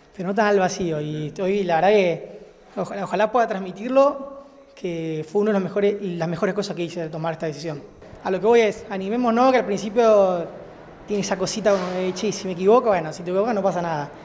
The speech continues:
Y, y la pregunta es, "¿Y si no, y si no te equivocás, y to-, si todo sale bien?". Eh, ese costo-beneficio termina siendo mucho más el beneficio. A nosotros la verdad que nos ayudaron un montón de personas, estamos acá por eso.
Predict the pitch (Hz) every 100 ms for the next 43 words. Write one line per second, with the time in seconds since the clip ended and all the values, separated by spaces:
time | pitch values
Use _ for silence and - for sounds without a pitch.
0 | - - - - 196 175 170 160 151 160
1 | 180 185 208 214 214 208 185 - 175 180
2 | 170 165 - 180 185 180 165 185 196 185
3 | 175 175 151 165 185 180 185 180 190 202
4 | 220 220 - - - - - - 170 156
5 | 147 160 - 202 175 185 175 165 185 -
6 | 185 160 156 165 160 160 170 151 151 156
7 | 156 156 156 147 151 151 - - - -
8 | - 180 175 233 226 180 175 208 196 180
9 | 165 190 185 185 180 175 196 170 160 214
10 | 214 220 - - - 190 - 196 175 170
11 | 190 170 185 202 208 202